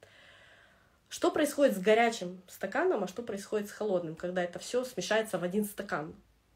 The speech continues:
Вы не можете оставаться на том же энергетическом уровне, на котором были, когда вы общаетесь с человеком, который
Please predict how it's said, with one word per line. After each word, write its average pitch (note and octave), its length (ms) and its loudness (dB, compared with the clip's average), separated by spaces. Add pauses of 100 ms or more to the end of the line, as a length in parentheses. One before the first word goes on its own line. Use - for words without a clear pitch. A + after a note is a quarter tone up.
(640)
Вы G#3+ 180 2
не C#4 120 8
можете G#3+ 440 6
оставаться G3 500 -2
на F#3 80 0
том G3+ 220 -4
же F3+ 120 -4
энергетическом F#3 840 -6
уровне, B3+ 500 -2 (340)
на F#3+ 100 -2
котором G3 500 0
были, F#3 380 -2 (320)
когда F#3+ 340 -2
вы G#3 120 0
общаетесь A#3+ 480 -2
с - 20 -18
человеком, G3 640 -2 (360)
который G3+ 600 0